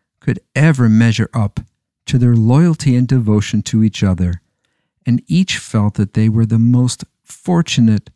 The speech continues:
wealthiest person on earth.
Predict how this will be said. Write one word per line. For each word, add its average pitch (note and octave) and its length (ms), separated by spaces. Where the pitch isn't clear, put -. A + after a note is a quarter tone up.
wealthiest C#3 760
person A2 520
on G2+ 280
earth. F#2 500